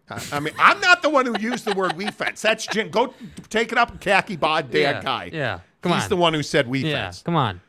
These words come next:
Speaker 1: Phenomenal Hebrew. Penn State is just gonna have to beat them this year so we don't have to hear the cliche Monty breakdown. <laughs> Right. Every time they win, I'll lose my mind. Uh, Salamini, he's recruiting good players and winning.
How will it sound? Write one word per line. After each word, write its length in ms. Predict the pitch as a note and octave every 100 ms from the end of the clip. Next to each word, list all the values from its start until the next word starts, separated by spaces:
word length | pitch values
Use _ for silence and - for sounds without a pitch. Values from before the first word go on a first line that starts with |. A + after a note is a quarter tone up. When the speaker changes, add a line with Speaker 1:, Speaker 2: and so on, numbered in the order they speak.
| _
Speaker 1:
Phenomenal 460 | D#3 E3 F#3 F#3 D#3
Hebrew. 320 | F3+ D3 B2
Penn 260 | - F#3
State 280 | F3+ G#3+ G3
is 80 | F3
just 220 | - E3
gonna 180 | F3+ F3
have 180 | E3+ E3+
to 60 | D3
beat 300 | B2 D#3+ -
them 200 | D3+ C3+
this 200 | C3 -
year 140 | C3
so 160 | B2+ C#3+
we 100 | C3
don't 200 | C#3+ D3+
have 260 | D3+ D3+ -
to 80 |
hear 260 | C3 - D3+ G3+
the 160 | D#3
cliche 640 | - - G3 - G3 F#3+ E3
Monty 460 | E3 E3+ - F#3
breakdown. 580 | E3+ D#3+ - - - D#3 _ - - A#2 - -
<laughs> 60 | B3 - - - - - - - D#3+ _ _ _ _ _ _ _ _ _ -
Right. 120 | - - _ - - _ - - C#3 - - - -
Every 260 | G3+ A#3
time 260 | G3+ A3 G#3+
they 140 | F#3
win, 200 | F3 E3+
I'll 180 | C#3 C3
lose 240 | C3 B2
my 120 | A#2+ A2
mind. 280 | A2 G2 - - - -
Uh, 160 | D#3 D#3+
Salamini, 1300 | - A#3 A#3+ D4 D#4+ D4 A#3 G#3 G3+ G#3+ C4 C#4
he's 280 | D3+ G3 F3+
recruiting 460 | G3 C#3+ G#3+ G#3 F#3
good 220 | F#3+ D3
players 420 | D3 F3 E3+ D3+
and 160 | D3 C3+
winning. 300 | C#3 A2